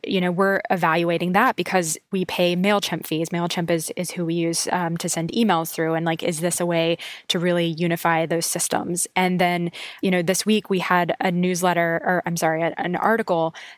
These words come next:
that we collected twenty-one podcasts that help, uh, someone approach conversations around race and racism, particularly anti-Black racism in America. And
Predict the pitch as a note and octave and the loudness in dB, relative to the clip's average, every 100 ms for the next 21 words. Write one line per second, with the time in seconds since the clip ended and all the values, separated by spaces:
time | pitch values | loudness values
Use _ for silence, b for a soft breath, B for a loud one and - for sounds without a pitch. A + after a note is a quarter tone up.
0 | - F#3+ E3+ - - F3 F#3 - G3 F#3 | 0 2 2 -2 -6 -6 -4 0 2 2
1 | - F3+ - G3 G3+ F#3+ F#3 - F3 E3+ | 0 -2 0 0 2 2 0 0 0 0
2 | - E3+ E3 - F3+ E3 - - F3+ E3+ | 2 2 2 0 2 2 0 -2 0 -2
3 | - - _ _ _ F3+ E3+ F3 G3+ F#3 | -6 -20 _ _ _ 0 0 2 2 4
4 | F3 F3 F3+ E3+ - - E3+ E3 D#3+ E3 | 2 0 -2 0 -2 -4 -2 0 0 0
5 | F3 E3+ - F3 E3 E3+ D#3+ D#3+ - E3 | 2 0 0 0 2 0 0 -2 -2 0
6 | E3 E3+ - D#3+ E3+ E3 D#3+ B B - | 0 0 0 0 0 -2 -4 B B -2
7 | - F#3 F3+ E3+ E3+ F3 F3 E3 D#3+ F3 | 0 0 2 0 0 0 0 0 2 2
8 | F3 F3+ E3 - E3 E3+ E3 E3 E3+ G#3 | 0 -2 0 0 0 0 -2 -2 2 2
9 | G3 F3 E3 - B B - F#3+ F3+ F3 | 2 0 -2 -4 B B 0 2 4 2
10 | F3 | 0